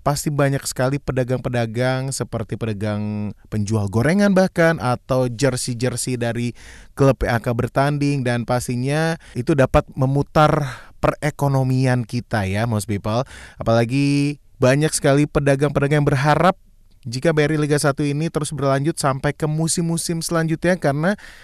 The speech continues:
akan terus memutar perekonomian dari para U M K M.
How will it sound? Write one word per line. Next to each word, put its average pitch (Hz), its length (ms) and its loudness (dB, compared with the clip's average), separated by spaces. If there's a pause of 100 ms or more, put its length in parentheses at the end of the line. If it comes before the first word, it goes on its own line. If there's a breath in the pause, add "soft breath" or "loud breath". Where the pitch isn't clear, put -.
akan 170 320 -2
terus 175 240 0
memutar 156 960 2 (320 loud breath)
perekonomian 135 560 0
dari 127 320 0
para 123 400 0
U 117 80 0
M 113 240 -2
K 107 240 -2
M. 92 320 -6